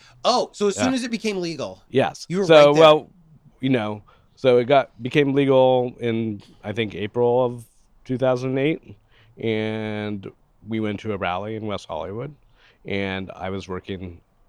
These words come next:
Speaker 2: at Fox at the time, and, um, I went, before we met at the rally, I went to the Century City Mall, and I went to Tiffany's,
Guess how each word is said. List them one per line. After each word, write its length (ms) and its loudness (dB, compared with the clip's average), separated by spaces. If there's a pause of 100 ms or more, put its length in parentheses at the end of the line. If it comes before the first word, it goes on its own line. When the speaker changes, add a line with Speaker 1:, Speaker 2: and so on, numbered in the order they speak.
(140)
Speaker 2:
at 200 -10
Fox 380 -14
at 140 -8
the 80 -6
time, 340 -6 (540)
and, 320 -4
um, 360 -2 (440)
I 100 -2
went, 260 -2 (400)
before 300 -2
we 80 0
met 140 -2
at 100 -10
the 180 -6 (640)
rally, 480 0 (440)
I 60 0
went 220 -4
to 460 -8 (140)
the 80 -8
Century 280 -8
City 220 -10
Mall, 380 0
and 100 -6
I 60 -6
went 260 -8
to 280 -10
Tiffany's, 680 -4